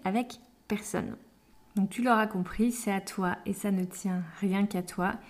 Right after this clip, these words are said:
de trouver le moment idéal, de le planifier dans ton agenda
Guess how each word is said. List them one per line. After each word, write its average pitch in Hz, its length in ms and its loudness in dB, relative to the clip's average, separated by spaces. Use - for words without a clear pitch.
de 180 180 2
trouver 185 720 2
le 180 260 6
moment 233 380 8
idéal, 185 580 4
de 190 100 2
le 175 120 2
planifier 220 680 6
dans 214 80 4
ton 208 160 2
agenda 190 480 0